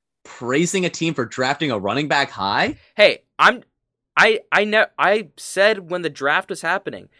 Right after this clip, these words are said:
Speaker 2: the only, one of the only teams I envisioned Najee Harris being a good pick for in the first round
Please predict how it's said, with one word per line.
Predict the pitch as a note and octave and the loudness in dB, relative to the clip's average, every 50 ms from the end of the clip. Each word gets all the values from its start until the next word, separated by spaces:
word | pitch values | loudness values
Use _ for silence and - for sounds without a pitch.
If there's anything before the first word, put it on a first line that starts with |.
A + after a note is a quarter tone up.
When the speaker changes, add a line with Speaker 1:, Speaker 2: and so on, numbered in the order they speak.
| _ _ _ _ _ _ - | _ _ _ _ _ _ -10
Speaker 2:
the | D3+ D#3 - - | -10 -10 -6 -6
only, | D3+ E3 F#3 G3 G3+ G3 | -6 -4 -4 -4 -6 -8
one | E3 - - A#2+ C#3+ E3+ F3 | -8 -14 -16 -8 -8 -6 -6
of | E3+ | -6
the | E3 - | -6 -6
only | C#3+ D3+ E3+ F#3 | -6 -6 -6 -8
teams | F#3+ - - E3+ F3 E3+ - - | -12 -12 -14 -14 -12 -12 -10 -6
I | B2 B2 B2 B2 - _ - | -6 -6 -6 -6 -10 _ -16
envisioned | C3+ C3 B2 A#2 A2 C3+ D3 D3+ F3 D#3 C#3 B2 | -16 -16 -14 -12 -10 -10 -10 -10 -10 -12 -8 -6
Najee | A#2+ B2 C#3 C#3+ C3+ B2 B2 | -6 -6 -6 -6 -12 -16 -12
Harris | C3 C3 C3+ C3 - | -8 -8 -8 -8 -8
being | - B2 A2+ | -14 -16 -16
a | G#2+ G#2 | -16 -16
good | _ - A#2+ - - _ | _ -12 -12 -12 -12 _
pick | - E3 D#3 _ | -14 -14 -14 _
for | - C#3+ B2 A#2+ | -12 -10 -10 -10
in | G#2+ | -10
the | G2+ | -12
first | - - B2 C3 C3+ - - | -12 -10 -10 -10 -10 -10 -8
round | D3 D#3+ D#3 C#3 B2+ A#2+ | -6 -4 -4 -4 -4 -6